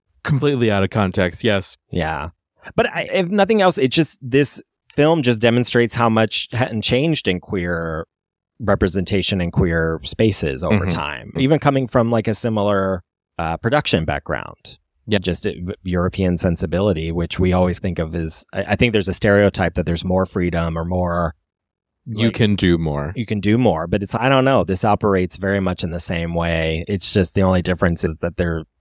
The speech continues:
Speaker 2: they could just show the lesbian acts in a more explicit way.
Speaker 1: The lesbian acts, like the Indigo Girls?
Speaker 2: Exactly. Yeah.
Speaker 1: <laughs>
Speaker 2: Yeah.
Speaker 1: Every time they said, when they were talking about, I said this to Joshua as we were watching it,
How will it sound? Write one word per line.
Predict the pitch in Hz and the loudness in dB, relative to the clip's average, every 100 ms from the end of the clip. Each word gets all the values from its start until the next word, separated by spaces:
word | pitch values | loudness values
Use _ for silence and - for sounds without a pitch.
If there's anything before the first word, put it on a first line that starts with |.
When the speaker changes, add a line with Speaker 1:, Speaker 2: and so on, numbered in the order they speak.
| - | -10
Speaker 2:
they | 95 92 | -4 -2
could | 90 | -2
just | 90 - | 0 2
show | - 92 87 87 82 - _ _ _ _ _ | 4 4 2 -2 -6 -10 _ _ _ _ _
the | 95 | 0
lesbian | 90 92 90 80 90 90 85 80 - | 2 0 0 -4 -4 -4 -6 -10 -2
acts | 101 90 - - - - _ | 0 0 -2 -2 -2 -4 _
in | 104 90 | -4 -4
a | |
more | 87 82 82 80 78 - - | -2 0 0 0 -4 -8 -6
explicit | - - 87 85 80 | -6 -2 -2 0 -2
way. | 67 87 87 - _ _ _ - | -4 -4 -6 -10 _ _ _ -4
Speaker 1:
The | |
lesbian | 98 92 90 98 90 | 0 2 2 0 2
acts, | 85 87 - - - | 2 0 -4 -8 -4
like | 82 80 - | -4 -4 -4
the | 85 | -2
Indigo | 82 90 90 | 0 2 2
Girls? | 92 98 101 - - - _ | 2 2 0 -6 -10 -16 _
Speaker 2:
Exactly. | 98 92 190 190 92 80 - _ _ | -4 0 2 2 0 -2 -4 _ _
Yeah. | 95 98 107 82 | -2 2 2 0
Speaker 1:
<laughs> | - - - 214 - | -4 -6 -6 -10 -6
Speaker 2:
Yeah. | 98 92 85 - _ _ - | -4 -2 -4 -10 _ _ -4
Speaker 1:
Every | 127 | -2
time | 120 131 | 0 2
they | 151 | 2
said, | 123 - 117 110 107 - - | 0 2 2 2 0 -8 -4
when | 123 113 | 0 2
they | 110 | 2
were | 107 | 2
talking | 101 120 113 101 | 2 0 0 0
about, | 95 92 87 - | 2 2 0 -2
I | 90 | -4
said | - 95 | 0 0
this | 85 | 0
to | - | -6
Joshua | 92 82 80 85 80 | -2 -2 -2 -2 -2
as | 80 | -2
we | 82 | -2
were | |
watching | 80 80 - 85 | -2 -2 -4 -2
it, | 82 82 | -2 -4